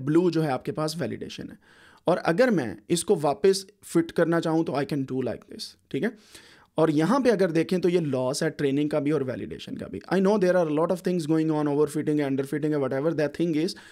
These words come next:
हमें अभी जो मेन चीज़ सीखनी है वो ये है कि इस तरीके से आप इनको व्यू कर सकते हैं at one point, ठीक है। और ये ट्रेनिंग और ac-, अ, वैलिडेशन एक्यूरेसी आपके लिए अभी ज़रूरी क्यों है,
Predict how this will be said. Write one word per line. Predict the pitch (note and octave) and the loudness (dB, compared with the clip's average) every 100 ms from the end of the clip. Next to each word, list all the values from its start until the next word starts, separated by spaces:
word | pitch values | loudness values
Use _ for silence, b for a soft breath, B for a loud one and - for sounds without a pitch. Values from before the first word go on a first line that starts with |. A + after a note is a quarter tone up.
| B B | B B
हमें | D#3+ F#3+ - | 0 2 0
अभी | D#3+ D#3+ G#3 | -2 0 2
जो | G3+ | 4
मेन | E3+ D#3 | 4 0
चीज़ | F3 F#3 F3 | 0 -2 -2
सीखनी | D3+ D#3+ D#3 | -4 -2 0
है | |
वो | D#3 | 0
ये | C#3+ C3+ | 0 0
है | D3 C3+ - B B - | -2 -4 -10 B B -2
कि | |
इस | F#3+ A3 G#3+ | 0 0 0
तरीके | D#3 D3 D3+ | 0 0 -2
से | E3+ | 0
आप | D#3 D#3 | 0 0
इनको | D3+ E3 | -2 -2
व्यू | C3+ D#3+ D3 | 0 2 2
कर | B2+ | 0
सकते | A2 C3 - D3+ | -6 -8 -6 -4
हैं | B3+ - _ D#3 | -4 -10 _ -2
at | C#3+ | -2
one | C#3 C3+ | -2 -2
point, | - - - - | -4 -12 -14 -12
ठीक | - C#3 | -6 -4
है। | C4 B B B B - | -4 B B B B 2
और | G#3 | 2
ये | B3 | 2
ट्रेनिंग | G#3 F#3+ F#3+ B3 | 2 4 4 2
और | A#3+ | 2
ac-, | G3+ F#3+ - | 0 -2 -8
अ, | - D#3+ D3+ - - | -2 0 -2 -6 -6
वैलिडेशन | E3 E3 E3+ E3 E3 | 0 2 2 2 2
एक्यूरेसी | G3+ E3+ E3 C#3+ F#3+ | 0 0 -2 -2 0
आपके | E3+ D3+ F3 | -2 -2 -2
लिए | D3+ E3 | 0 0
अभी | D#3 | 0
ज़रूरी | D3 C3 C#3 | -2 -2 -2
क्यों | G3+ E3 | 0 0
है, | D3 | 0